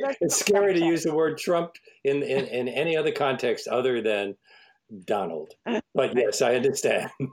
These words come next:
Speaker 2: Uh,
Speaker 1: Yeah, so
Speaker 2: have any
Speaker 1: yeah.
Speaker 2: of those cases come to trial?
Speaker 1: They're all, um, ongoing. Um, so the cyber libel one was the first one where the, uh, you know, where a verdict was handed down. Um, so she's fighting all the other seven.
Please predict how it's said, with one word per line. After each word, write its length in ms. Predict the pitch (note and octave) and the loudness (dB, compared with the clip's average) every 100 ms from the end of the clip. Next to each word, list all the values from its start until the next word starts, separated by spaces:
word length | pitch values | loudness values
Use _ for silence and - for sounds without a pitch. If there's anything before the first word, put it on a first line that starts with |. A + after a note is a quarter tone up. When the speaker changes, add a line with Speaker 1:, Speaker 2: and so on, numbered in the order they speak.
| - - - - | -12 -20 -16 -2
Speaker 2:
Uh, 140 | D3 | 2
Speaker 1:
Yeah, 180 | C#3 F#3+ | 2 0
so 220 | G3 D#4+ | 0 0
Speaker 2:
have 220 | - D3+ D#3 | 2 2 4
any 200 | F3 A3 | 4 4
Speaker 1:
yeah. 60 | |
Speaker 2:
of 80 | G#3 | 2
those 240 | G3+ F#3+ | 2 0
cases 420 | - F3+ F3+ F#3+ - | 2 0 2 -2 -2
come 220 | - F3 | -2 -2
to 120 | - D3 | -6 -6
trial? 500 | C#3+ A#2+ F3+ B3 - _ _ _ _ _ _ _ _ _ _ | -2 0 -2 -4 -10 _ _ _ _ _ _ _ _ _ _
Speaker 1:
They're 200 | G#3 B3+ | -2 0
all, 500 | B3 B3+ C4+ F3+ D#3 - | 2 2 0 -2 -6 -4
um, 380 | G3+ F#3+ F#3 E3+ | -2 0 0 -2
ongoing. 640 | F#3+ F#3+ D#3+ C#3+ E3+ D#4+ G4+ _ _ _ | -2 0 -2 -2 -2 -4 -8 _ _ _
Um, 380 | F#3+ F#3 F3+ F3+ | -4 -2 -2 -4
so 400 | F3+ A3 G3 F#3+ | -4 0 0 0
the 100 | F3+ | -2
cyber 420 | F#3+ A#3 G3 G#3 | -2 0 0 0
libel 380 | F#3+ E3+ D#3+ F3 | 0 0 0 -2
one 180 | E3 E3+ | -2 -2
was 140 | E3 | -4
the 80 | E3+ | -6
first 380 | - E3+ D#3+ - | -4 -4 -4 -4
one 320 | D#3 D3+ D3+ | -2 -2 0
where 240 | D3+ C#3 | 0 0
the, 180 | C#3 C#3+ G2+ | 0 -2 -2
uh, 100 | D#3 | -2
you 160 | D#3 E3+ | 0 0
know, 60 | |
where 200 | E3+ D#3 | 0 0
a 40 | D3+ | 0
verdict 400 | C3 D3+ C#3 A#2+ | 0 0 0 -2
was 120 | D#3 | -4
handed 340 | D#3+ C3+ C3+ | -2 0 0
down. 480 | A#2+ G#2+ A#2+ F#3+ A#3 A3+ _ - - _ _ | -2 -2 -2 -4 -6 -8 _ -20 -20 _ _
Um, 260 | E3+ D#3 D#3 | 0 0 0
so 180 | - F#3+ | -2 -2
she's 400 | - G#3 - - - | -2 -4 -6 -12 -6
fighting 540 | - F#3+ G3 - F#3 | -2 0 0 -2 -2
all 180 | E3 E3 | -2 -2
the 100 | E3 | -2
other 220 | D3 D3+ | -4 -4
seven. 520 | D3+ - D3 A#2+ A#2 | -4 -4 -4 -4 -12